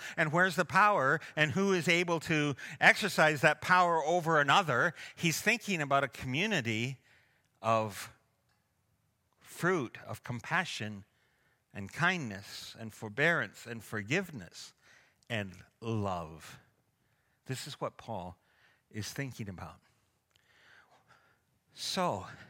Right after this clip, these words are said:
we don't really believe, as we approach this, in gospel power, and we should. We don't really believe that God's power works through the gospel of Jesus Christ,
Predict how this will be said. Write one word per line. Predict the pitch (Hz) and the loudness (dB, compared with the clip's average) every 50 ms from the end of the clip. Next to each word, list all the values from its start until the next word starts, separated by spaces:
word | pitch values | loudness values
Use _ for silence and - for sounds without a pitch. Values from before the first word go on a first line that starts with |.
| - - _ _ _ _ _ _ _ _ _ 185 123 | -20 -20 _ _ _ _ _ _ _ _ _ -18 -12
we | 120 147 208 226 233 | -6 -2 0 0 0
don't | 214 190 180 165 139 87 | 0 0 0 -2 -2 -6
really | 120 127 135 156 165 160 160 151 | -6 -2 0 2 2 2 2 0
believe, | 120 135 135 127 139 139 117 98 92 87 92 101 - - - _ _ _ _ _ _ _ _ _ _ - | 0 0 0 0 0 -2 -2 -4 -4 -6 -8 -8 -10 -12 -14 _ _ _ _ _ _ _ _ _ _ -14
as | 101 101 - | -14 -10 -8
we | 110 | -10
approach | 110 - - 160 151 151 - - | -10 -4 -2 -2 -2 -2 -6 -8
this, | - 101 95 87 - - - - _ _ _ _ _ _ _ _ _ _ _ _ _ _ _ _ _ _ | -6 -8 -8 -8 -10 -16 -18 -20 _ _ _ _ _ _ _ _ _ _ _ _ _ _ _ _ _ _
in | - 120 110 104 101 | -6 -6 -4 -4 0
gospel | 113 117 123 127 117 - - 117 | 2 2 2 2 -2 -6 -10 -12
power, | 107 - - 120 107 92 85 78 58 - - - 110 | -12 -10 -8 -6 -4 -4 -4 -6 -10 -12 -14 -10 -8
and | 120 117 | -6 -6
we | 110 95 | -6 -6
should. | - - - - 104 87 - - - - - _ _ _ _ _ _ _ _ _ _ - - - - - | -6 -8 -8 -6 -8 -8 -10 -14 -20 -20 -20 _ _ _ _ _ _ _ _ _ _ -20 -20 -20 -20 -12
We | 139 131 156 202 220 | -8 -2 -2 0 0
don't | 247 233 220 185 156 | 2 0 0 0 -2
really | 165 175 185 180 | -2 0 2 0
believe | 165 135 151 143 143 170 180 151 120 113 107 120 117 - - - 98 - _ _ _ _ _ _ _ 107 | 0 2 0 0 2 2 0 0 0 0 -2 -4 -4 -6 -10 -12 -12 -16 _ _ _ _ _ _ _ -8
that | 101 120 131 139 _ _ 120 98 | -4 -4 -4 -4 _ _ -18 -16
God's | - - 147 165 190 202 196 185 143 - | -6 -2 2 4 4 4 4 2 -2 -8
power | - - 117 101 95 87 85 98 110 110 - _ - | -2 0 2 2 2 0 -2 -4 -6 -8 -10 _ -12
works | 120 131 156 165 147 - - - - - - - _ _ _ _ _ - - - - _ _ - | -6 -2 0 0 0 -2 -4 -8 -8 -8 -8 -8 _ _ _ _ _ -20 -20 -20 -20 _ _ -6
through | - 147 139 | -2 0 0
the | 131 135 | 0 2
gospel | 120 139 147 170 175 - - - 131 127 | 4 4 4 4 4 0 -6 -4 -2 -2
of | 120 104 | -2 -2
Jesus | - 123 123 113 98 107 98 - | -2 -4 -4 -4 -4 -6 -8 -8
Christ, | - - 180 160 101 95 101 - - - - - | 0 2 2 2 2 0 -4 -10 -14 -18 -18 -18